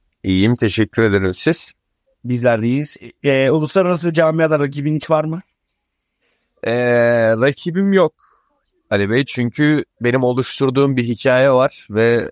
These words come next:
Speaker 1: e, genelde insanlar bu işi satış odaklı yapıyor. Ben hikayemi yaşamak odaklı yapıyorum. O yüzden rakibim bence yok. Ee, ama benzer şeyi ya-, yaptığımız insanlar var. Güney Kore'de hatta birisiyle tanışmıştım.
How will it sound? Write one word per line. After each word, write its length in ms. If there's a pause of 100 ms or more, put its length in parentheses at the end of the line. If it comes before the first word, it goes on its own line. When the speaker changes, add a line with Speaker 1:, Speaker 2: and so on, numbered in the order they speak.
Speaker 1:
e, 100 (580)
genelde 440
insanlar 840
bu 100
işi 420 (460)
satış 380
odaklı 380
yapıyor. 420
Ben 180
hikayemi 500
yaşamak 600 (220)
odaklı 580
yapıyorum. 440
O 80
yüzden 280
rakibim 480
bence 280
yok. 160 (960)
Ee, 300
ama 400
benzer 380 (120)
şeyi 480
ya-, 200 (100)
yaptığımız 580
insanlar 500
var. 380
Güney 260
Kore'de 340
hatta 400
birisiyle 460
tanışmıştım. 720